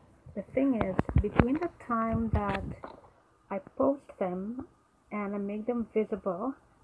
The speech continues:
and they actually become visible, many, many days or weeks have gone by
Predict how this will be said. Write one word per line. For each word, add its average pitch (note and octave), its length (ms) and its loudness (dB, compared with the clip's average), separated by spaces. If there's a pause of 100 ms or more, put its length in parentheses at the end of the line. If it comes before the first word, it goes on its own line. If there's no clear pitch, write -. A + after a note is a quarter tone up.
and G3+ 200 -6
they F#3+ 120 -4 (120)
actually B3 440 0
become G#3 460 -6
visible, G#3+ 600 0 (3000)
many, A#3 460 2
many B3 260 0
days F#3 440 4 (180)
or G3+ 160 2
weeks F#3 500 -4
have F3+ 200 -4
gone F3+ 200 0
by E3+ 300 -6